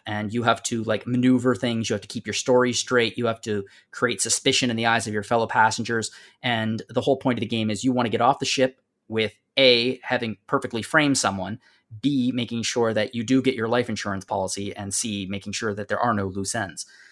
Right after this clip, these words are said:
So it's really wide open. There are a number of really interesting characters on board. It's wide open. In fact, when I first started playing it for a game that is so simple and small,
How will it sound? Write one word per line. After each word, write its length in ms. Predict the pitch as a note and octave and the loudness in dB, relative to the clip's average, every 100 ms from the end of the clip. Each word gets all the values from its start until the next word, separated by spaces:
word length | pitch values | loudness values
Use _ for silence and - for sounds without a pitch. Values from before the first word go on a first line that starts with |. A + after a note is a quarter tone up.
| _ | _
So 300 | - B2+ A#2 | 0 2 2
it's 200 | B2+ - | -2 -8
really 420 | B2 C#3+ G#3+ G3+ | -8 2 4 6
wide 280 | C3 B2 A2+ | 6 4 4
open. 320 | A2 A2 A2 | 0 -2 -2
There 160 | A2 G#2+ | 0 2
are 140 | G#2+ | 2
a 40 | A2 | 0
number 380 | C3+ C#3 C3+ A2+ | 0 2 2 0
of 160 | A2 | -2
really 220 | B2 C3 B2 | 0 0 0
interesting 680 | A#2 - A2+ - A2+ G#2+ - _ _ _ - | -2 0 -2 -2 -4 -4 -6 _ _ _ -10
characters 520 | - A#2+ A#2 A#2 G#2+ | -2 -2 0 -2 -2
on 240 | - A2 G#2 | -2 -2 0
board. 420 | A#2 B2 B2+ B2+ D#3+ | 4 6 4 2 -6
It's 220 | D3+ C#3 | -6 -2
wide 320 | D3 D#3 C3 | 4 4 6
open. 240 | B2+ G#2+ | 6 4
In 80 | G2+ | -2
fact, 200 | C3 B2+ | -2 2
when 80 | C3+ | 2
I 60 | C3 | 2
first 180 | F#3 | -2
started 220 | - D3 A2+ | 2 2 2
playing 300 | C#3+ C#3 G#2+ | -2 0 0
it 100 | - | -4
for 160 | A2 | -4
a 80 | G#2 | -2
game 380 | A#2+ A#2+ A#2 A2 | 0 0 -2 -2
that 220 | A2 G#2 - | -2 -2 -2
is 560 | G#2 G2+ G2 F#2 - _ _ | -2 -2 -2 -4 -8 _ _
so 520 | - C3+ A#2+ A2 G2+ - | 0 2 4 2 0 -4
simple 560 | - - - A#2 G#2 G2+ | -6 -4 -2 -2 -2 -6
and 260 | G2 G2 - - | -8 -8 -12 -10
small, 560 | - D3+ D3 A2+ G#2+ | -2 4 6 6 4